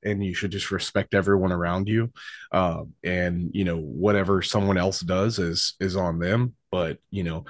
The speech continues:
I think everybody should live by that. You know, you, you give what you wanna get.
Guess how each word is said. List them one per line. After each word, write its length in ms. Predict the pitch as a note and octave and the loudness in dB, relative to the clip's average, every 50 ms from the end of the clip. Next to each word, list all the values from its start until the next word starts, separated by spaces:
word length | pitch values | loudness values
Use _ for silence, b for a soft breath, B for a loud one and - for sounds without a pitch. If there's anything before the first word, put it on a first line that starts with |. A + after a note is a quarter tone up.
| B B B B B B | B B B B B B
I 100 | - G#2 | -2 0
think 220 | - - A2 G#2 - | 2 2 0 2 2
everybody 480 | F#2+ G#2+ G#2 G#2+ F#2+ G2 G2+ G2+ G2 | 2 2 4 4 4 4 2 4 2
should 260 | - - - G#2 E2+ | 2 2 2 2 2
live 300 | F#2 G#2 G2+ F#2 F#2 F#2+ | 2 0 0 0 -2 -2
by 180 | F#2+ F#2+ F#2 F#2 | -2 0 0 0
that. 320 | F2+ F#2 E2+ E2+ E2+ - B B B B B _ | 0 -2 -2 -2 -4 -6 B B B B B _
You 100 | - G#2+ | -2 0
know, 260 | G#2 F2+ E2+ E2 E2 B B B B B | 2 2 0 -2 -4 B B B B B
you, 400 | - G2+ G#2+ A#2 A#2 A2+ G#2+ F#2+ | -2 2 4 6 6 6 4 2
you 260 | - G#2 A2 A#2+ A#2+ G#2 | 0 2 4 4 4 4
give 360 | F#2+ G2 C3 B2+ B2 G#2 F#2+ | 4 6 6 6 6 6 2
what 240 | F#2+ G#2 G2+ - - | 0 0 2 2 2
you 80 | A#2 | 2
wanna 240 | F#2+ G2 F#2+ F#2 F2+ | 2 0 -2 -2 -4
get. 280 | E2+ F2+ F#2+ E2 - | -4 -4 -4 -6 -6